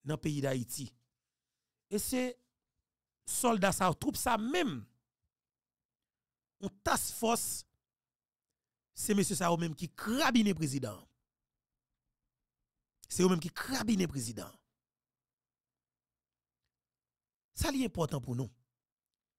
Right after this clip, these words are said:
C'est important pour nous parce que nous avons un pays qui est complètement, qui est complètement sous pour disparaître.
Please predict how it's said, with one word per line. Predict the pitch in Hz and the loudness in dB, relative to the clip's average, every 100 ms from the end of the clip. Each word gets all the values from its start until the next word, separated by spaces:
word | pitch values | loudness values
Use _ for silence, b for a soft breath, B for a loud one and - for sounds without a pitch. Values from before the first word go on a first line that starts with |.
| _ _ _ _ _ _ - | _ _ _ _ _ _ 0
C'est | 240 | 0
important | 262 240 165 | 0 -2 -4
pour | 160 | -4
nous | 175 | -4
parce | 160 | -4
que | - | -4
nous | 175 | -6
avons | 165 | -4
un | |
pays | 160 170 | -4 -6
qui | - | -8
est | |
complètement, | - 151 127 147 | -10 -8 -8 -8
qui | 135 - - 170 | -8 -12 -16 -12
est | |
complètement | 156 147 139 | -8 -8 -6
sous | - 143 | -6 -6
pour | - 139 | -6 -8
disparaître. | 120 127 120 120 | -8 -8 -8 -8